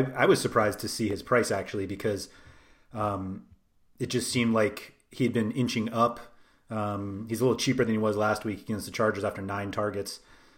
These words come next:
So, um, yeah, I think Fant makes a ton of sense. I really like Hayden Hurst this week. Um, fourteen targets in the last two games. Obviously, uh, we're expecting Ridley to be out. And if Gage is out too, like, I think,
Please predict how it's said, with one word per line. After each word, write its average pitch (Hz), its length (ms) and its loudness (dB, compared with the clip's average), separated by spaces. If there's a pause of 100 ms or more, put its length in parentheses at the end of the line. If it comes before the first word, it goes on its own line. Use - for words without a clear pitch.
So, 104 520 0 (320)
um, 98 520 -10 (480)
yeah, 120 140 4
I 110 80 4
think 135 200 0
Fant 120 180 0
makes 110 180 -2
a 101 60 -6
ton 113 160 -4
of 104 80 -4
sense. 104 460 -4
I 110 80 -6
really 131 260 6
like 110 200 4
Hayden 104 220 0
Hurst 95 260 -4
this 104 160 -6
week. 110 300 -2 (480)
Um, 95 460 -6
fourteen 127 420 2
targets 113 340 4
in 107 60 -2
the 104 60 -2
last 101 180 -2
two 110 140 -2
games. 104 260 -2
Obviously, 104 400 -2 (260)
uh, 104 160 -4
we're 104 120 -2
expecting 107 420 -2
Ridley 110 240 0
to 104 80 -4
be 101 160 -2
out. 101 300 -2 (440)
And 101 460 -4
if 92 140 -6
Gage 110 240 2
is 107 100 0
out 101 220 4
too, 110 260 4
like, 95 400 -4 (1300)
I 113 80 -6
think, - 460 -4